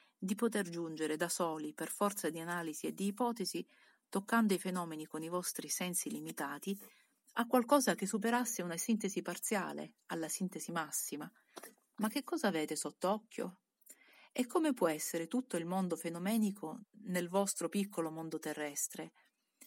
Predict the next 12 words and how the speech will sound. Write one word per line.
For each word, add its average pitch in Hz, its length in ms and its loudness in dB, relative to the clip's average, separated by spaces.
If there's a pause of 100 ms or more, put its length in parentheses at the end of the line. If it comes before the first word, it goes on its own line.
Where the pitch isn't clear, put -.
(320)
Io 269 140 4
invece 190 400 0
risolvo 165 680 2
cambiando 185 480 2
sistema. 139 640 -2 (600)
Io 226 280 4
rovescio 196 640 2
il 180 180 0
metodo 196 300 2
induttivo 156 800 -4 (360)
per 175 160 2
sostituir-, 262 800 0